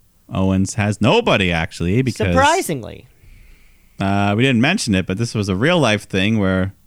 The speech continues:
Speaker 1: like, half of the Raw roster was having travel issues. There was
Speaker 2: Oh,
Speaker 1: something
Speaker 2: yeah, so
Speaker 1: ma-
Speaker 2: there's, there's major floods going on right now in,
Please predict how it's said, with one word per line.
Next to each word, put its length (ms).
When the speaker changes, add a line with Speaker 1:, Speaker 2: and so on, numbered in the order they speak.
Speaker 1:
like, 160
half 300
of 80
the 100
Raw 300
roster 460
was 140
having 300
travel 460
issues. 540
There 120
was 280
Speaker 2:
Oh, 340
Speaker 1:
something 120
Speaker 2:
yeah, 220
so 180
Speaker 1:
ma- 40
Speaker 2:
there's, 360
there's 260
major 440
floods 560
going 280
on 240
right 220
now 500
in, 680